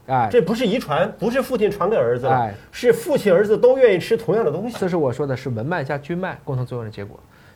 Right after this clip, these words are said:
Speaker 1: 但这个文章他其实就是这个李教授呢发现，哎，突然发现以兰州为代表的西北人居然尿酸不高。
Speaker 2: 嗯。
Speaker 1: 当然这两个问题了，一个就是西北人可能吃不上海鲜。
Speaker 2: 海鲜也少。
Speaker 1: 啊，也少，这是
Speaker 2: 河鲜有。
Speaker 1: 所以这个他可能没有办法去把这个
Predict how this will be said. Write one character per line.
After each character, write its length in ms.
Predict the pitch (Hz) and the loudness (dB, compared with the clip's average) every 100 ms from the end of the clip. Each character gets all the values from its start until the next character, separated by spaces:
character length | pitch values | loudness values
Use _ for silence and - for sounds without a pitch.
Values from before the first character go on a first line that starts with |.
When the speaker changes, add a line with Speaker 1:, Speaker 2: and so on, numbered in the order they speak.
| - | 0
Speaker 1:
但 140 | - | 0
这 100 | 196 | 2
个 60 | 269 | 0
文 100 | 170 | 2
章 120 | 185 180 - | 0 -2 -8
他 260 | - 214 226 | 2 6 6
其 280 | 226 - 214 | 2 -8 -8
实 240 | - 151 | -4 -4
就 140 | 151 | -2
是 60 | 147 | -4
这 120 | 147 | -4
个 80 | 139 | -4
李 120 | 117 | -2
教 160 | 113 156 | -2 -2
授 100 | 147 | -2
呢 80 | 127 | -6
发 160 | 143 | -6
现， 140 | 143 131 | -6 -4
哎， 180 | 185 359 - - | -4 -4 -14 -6
突 100 | 185 | -4
然 100 | 190 | -2
发 140 | 190 | -2
现 180 | 180 151 - | -4 -8 -8
以 140 | 131 | -4
兰 200 | 131 143 | 0 0
州 140 | 240 294 | -2 -2
为 100 | 208 | -2
代 140 | 185 | -2
表 120 | 160 | -4
的 80 | 107 | -6
西 220 | 110 - | -6 -2
北 140 | 339 165 | 0 0
人 120 | 98 | -4
居 120 | 113 | -6
然 80 | 123 | -6
尿 100 | 120 | -6
酸 160 | 110 110 | -8 -12
不 60 | |
高。 160 | - - _ _ - | -14 -18 _ _ -12
Speaker 2:
嗯。 420 | 117 127 135 135 | -8 -6 -4 0
Speaker 1:
当 100 | 139 | 6
然 160 | 196 208 | 6 6
这 100 | 214 | 2
两 180 | 160 123 | 2 0
个 60 | |
问 120 | 151 | -2
题 80 | 139 | -2
了， 140 | 123 120 | -2 -2
一 120 | 147 | 0
个 80 | 190 | 2
就 120 | 170 | 2
是 80 | 151 | -2
西 180 | - | -2
北 100 | 202 | 0
人 140 | 135 143 | 0 0
可 80 | 135 | -4
能 100 | 135 | -4
吃 140 | - | -2
不 80 | 220 | -2
上 140 | 175 | -2
海 100 | 123 | -4
鲜。 160 | - 101 | -8 -4
Speaker 2:
海 160 | 165 | 0
鲜 160 | 160 254 | 2 4
也 140 | 226 | 2
少。 160 | - - | 2 -4
Speaker 1:
啊， 160 | 139 165 | 0 2
也 180 | 165 190 | 4 4
少， 220 | - - | 4 -2
这 140 | - | -2
是 140 | 175 - | 2 6
Speaker 2:
河 100 | 262 | 6
鲜 240 | 220 151 | 6 2
有。 160 | 135 - | 0 -2
Speaker 1:
所 160 | - | 2
以 60 | 190 | 4
这 160 | 185 214 | 6 4
个 80 | |
他 280 | 151 160 156 - - | 6 2 2 -2 -20
可 140 | - 135 | -8 -4
能 200 | 131 117 | -4 -2
没 100 | 135 | 0
有 100 | 180 | 2
办 240 | 185 196 160 | 2 2 2
法 80 | |
去 140 | 117 147 | 0 -6
把 100 | 117 | -6
这 220 | - 247 | -4 -4
个 160 | 165 | -2